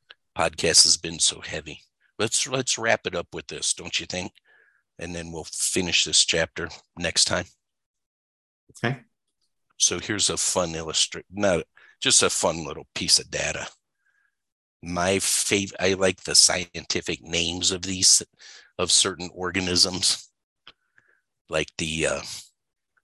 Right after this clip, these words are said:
Speaker 1: back to the X-Men, the Wolverine, the scientific name for the Wolverine is Gilo Gilo. <laughs>
Speaker 2: What?
Speaker 1: Gilo, like G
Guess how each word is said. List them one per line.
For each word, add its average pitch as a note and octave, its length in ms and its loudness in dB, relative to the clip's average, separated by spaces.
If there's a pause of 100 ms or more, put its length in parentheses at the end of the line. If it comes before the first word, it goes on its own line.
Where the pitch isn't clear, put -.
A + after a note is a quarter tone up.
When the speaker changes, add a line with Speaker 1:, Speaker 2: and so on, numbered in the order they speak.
(140)
Speaker 1:
back F2+ 200 4
to E2+ 100 2
the D#2+ 200 2
X-Men, E2+ 540 2 (640)
the F2 100 -4
Wolverine, F#2 1120 0
the E2+ 80 2
scientific F#2 800 4
name E2+ 420 -4
for E2+ 120 -8
the E2 100 -8
Wolverine E2+ 760 -4
is D2 200 -4
Gilo E2+ 500 -2
Gilo. D#2 460 -8 (560)
<laughs> - 800 -2
Speaker 2:
What? D3+ 280 0 (440)
Speaker 1:
Gilo, C#3 480 6
like A#2 240 8
G C3+ 320 4